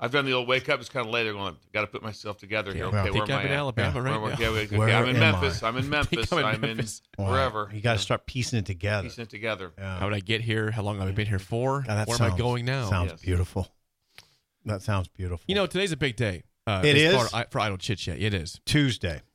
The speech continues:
Speaker 2: Well, today is
Speaker 1: Help
Speaker 2: Janu-,
Speaker 1: us.
Speaker 2: today, Sip, is January twenty-third, twenty twenty-four. The Breakers informed us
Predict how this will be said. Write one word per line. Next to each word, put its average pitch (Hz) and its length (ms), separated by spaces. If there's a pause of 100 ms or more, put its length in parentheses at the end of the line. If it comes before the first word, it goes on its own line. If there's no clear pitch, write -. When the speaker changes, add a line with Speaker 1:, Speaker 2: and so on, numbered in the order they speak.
(240)
Speaker 2:
Well, 165 300 (300)
today 180 260
is 156 80
Speaker 1:
Help 175 140
Speaker 2:
Janu-, 156 100
Speaker 1:
us. - 240
Speaker 2:
today, 156 540 (220)
Sip, 95 260 (200)
is 113 200
January 147 560
twenty-third, 104 640 (460)
twenty 123 240
twenty-four. 95 520
The 113 80
Breakers 180 600
informed 127 520
us 90 300